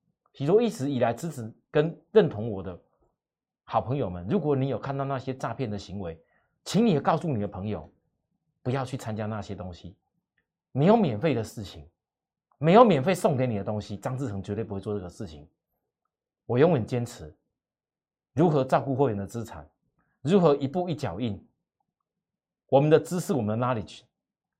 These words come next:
那是一定要有一些所谓的成本费用。所以，想在股票市场达到一定成就的朋友，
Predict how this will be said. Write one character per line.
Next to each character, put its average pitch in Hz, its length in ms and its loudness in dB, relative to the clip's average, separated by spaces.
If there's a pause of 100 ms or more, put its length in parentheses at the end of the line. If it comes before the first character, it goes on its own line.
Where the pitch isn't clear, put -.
(280)
那 160 80 0
是 175 140 -4
一 135 120 -4
定 180 220 2
要 165 180 6
有 90 160 -6
一 151 80 -6
些 127 360 -4 (1080)
所 104 180 -4
谓 131 100 0
的 110 200 -2 (280)
成 120 160 -6
本 110 140 -8
费 98 160 -6
用。 90 180 -8 (880)
所 127 220 -2
以， 101 220 -6 (540)
想 127 180 -4
在 190 80 0
股 113 120 -10
票 131 160 -2
市 120 200 -10
场 78 220 -12 (480)
达 110 140 -2
到 120 160 -6
一 117 60 -8
定 131 100 -4
成 98 160 -8
就 120 80 -8
的 98 80 -6
朋 90 160 -12
友， 87 220 -10